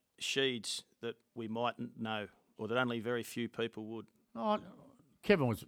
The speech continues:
Speaker 2: absolutely a fantastic person. Abs-, loved the kids,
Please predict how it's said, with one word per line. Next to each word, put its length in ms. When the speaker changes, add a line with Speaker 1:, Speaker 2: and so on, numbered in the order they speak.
Speaker 2:
absolutely 760
a 60
fantastic 840
person. 460
Abs-, 360
loved 300
the 80
kids, 480